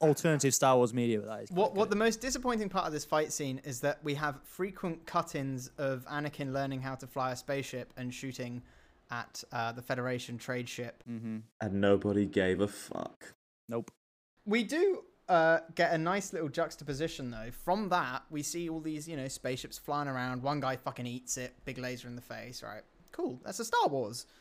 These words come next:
Speaker 2: And then it cuts to the battle in Naboo, and they're loading up catapults with boomers, which,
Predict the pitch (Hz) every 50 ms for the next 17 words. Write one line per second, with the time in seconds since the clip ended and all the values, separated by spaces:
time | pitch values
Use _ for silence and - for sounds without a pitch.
0 | _ _ _ _ _ _ - 156 156 175 185 180 185 - 190 175 - - - -
1 | - 165 160 151 160 151 147 131 - 156 160 160 - - 160 151 143 139 139 135
2 | 131 127 127 202 208 185 170 160 151 160 - - - - 139 139 143 143 139 139
3 | 143 160 165 160 151 147 147 - - - - 190 170 - 131 - - 120 110 -
4 | - - - - - - - _ _ 135 135 131 127 123 - - - 123 _ -
5 | 151 170 165 156 131 127 117 104 123 - - - - _ _ _ _ _ _ _
6 | _ _ _ _ - 127 117 - - -